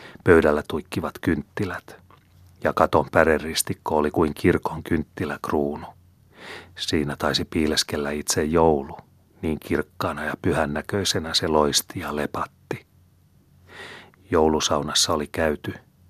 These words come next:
oli mieluista istua piisin lämpöisessä loimotuksessa. Ja vanhat äijät kävivät viinaottinkinsa vieressä, nappasivat pienen kuksallisen omakeittoista jouluviljaa, ähkäisivät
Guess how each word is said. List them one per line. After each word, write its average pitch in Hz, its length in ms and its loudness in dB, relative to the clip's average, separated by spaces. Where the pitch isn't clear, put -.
oli 73 180 -2
mieluista 76 640 0
istua 78 400 -2
piisin 80 440 0
lämpöisessä 78 720 0
loimotuksessa. - 1040 -2
Ja 73 120 2
vanhat 82 420 2
äijät 71 360 -4
kävivät 76 520 -6
viinaottinkinsa 82 1080 -2
vieressä, - 640 0
nappasivat 80 600 2
pienen 78 320 2
kuksallisen 76 640 0
omakeittoista 80 880 0
jouluviljaa, 73 840 2
ähkäisivät - 800 0